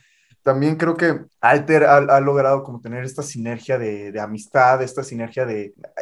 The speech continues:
de ser maestros y aprendices unos de otros, y siempre lo, lo cool es que tomamos las cosas como a, a nuestro crecimiento, ¿no? Hay veces que Juan me puede decir a mí cosas de que, "Oye, Diego, mejora esto", "Oye, Ferry, mejora esto", o viceversa.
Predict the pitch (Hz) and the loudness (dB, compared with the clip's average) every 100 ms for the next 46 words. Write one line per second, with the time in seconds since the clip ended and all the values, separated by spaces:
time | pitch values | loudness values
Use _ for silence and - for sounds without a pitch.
0 | - 135 - 156 160 - 151 139 139 151 | -6 -6 0 0 0 -2 2 4 2 -4
1 | 156 123 123 113 117 143 135 135 127 110 | -6 -6 -6 -10 -8 -8 -8 -8 -6 -4
2 | 110 110 160 170 - _ 135 - 156 165 | -6 -4 -4 -6 -16 _ -16 -4 -2 -2
3 | 160 180 170 143 120 120 123 120 123 - | 0 2 4 2 0 -2 -4 -4 -10 -6
4 | 143 156 156 151 - 120 123 143 135 - | -4 -4 -4 -12 -8 -6 -4 -4 -8 -10
5 | 117 135 139 120 107 104 73 104 113 113 | -12 -12 -10 -10 -6 -6 -6 -6 -6 -10
6 | - 107 104 113 127 143 139 104 117 131 | -12 -16 -14 -10 -4 -4 -6 -6 -4 -4
7 | 120 123 - 110 - _ _ - 156 151 | -6 -10 -12 -12 -12 _ _ 0 0 0
8 | 139 143 135 135 127 123 120 127 120 113 | 0 2 2 0 -4 -4 -6 -6 -4 -8
9 | 107 120 131 127 127 127 117 - 117 110 | -8 -2 -2 -2 -4 -4 -8 -8 -4 0
10 | 143 156 156 151 143 - - 131 135 131 | 2 0 0 0 0 -8 -4 0 0 0
11 | 127 135 127 117 117 123 135 151 160 139 | 0 -2 -2 -6 -4 0 0 0 0 -2
12 | 123 120 - 117 143 139 175 220 | -4 -6 -8 -2 -2 0 -2 -2